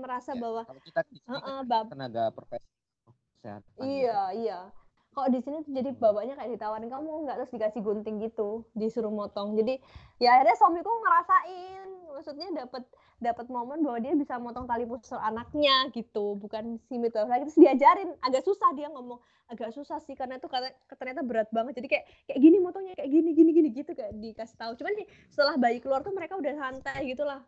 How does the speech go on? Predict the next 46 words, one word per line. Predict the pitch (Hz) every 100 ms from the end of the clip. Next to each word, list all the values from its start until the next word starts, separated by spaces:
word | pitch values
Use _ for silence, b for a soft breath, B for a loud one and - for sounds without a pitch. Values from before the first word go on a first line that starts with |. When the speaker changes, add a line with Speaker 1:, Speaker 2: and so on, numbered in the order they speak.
| _
Speaker 1:
Karena, | 277 320 359 _ _ _ -
karena | 277 330
yang | 403
mereka | 320 277
takutkan | 277 269 277 330
ketika | 330 302
induksi | - 247 226 285
tuh | 339
kan | 370 381 - _ _
bayi | 233 220 247 320
ini | 277 262
kan | 226 214
detak | 208 -
jantungnya | 214 214 208 233 277 285 - _ _ _ _
cepet | - 240 - 254 247 _
di | 226
dalam | 214 214 220 226 226
atau | 220 226 220
gimana | 220 208 214 214
gitu. | 214
Tapi | 220 269
ketika | 311 311
udah | 262 220
keluar | 220 220 220
kan | 302
ya | 247
udah. | 220 220 214 b b b
Mereka, | 277 277 277
jadi | 247 262 359
si | 349
Mizan | 294 294 247 233
ini | 311 349
skin | 320 294 - _ -
to |
skin | 277 - 277 277
ke |
aku | - 233 302
tuh | 349
lumayan | 285 247 247
lama, | 254 285 269
empat | 254 254
puluh | 247
lima | 240
menit | 247 302
sampai | 294 247
satu | 269 254